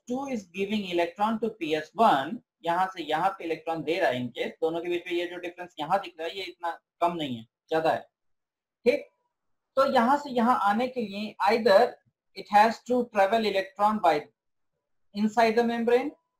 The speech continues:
or within stroma, uh, within the grana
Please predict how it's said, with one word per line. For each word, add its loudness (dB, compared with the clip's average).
or 10
within 2
stroma, 4
uh, 4
within 2
the 4
grana 2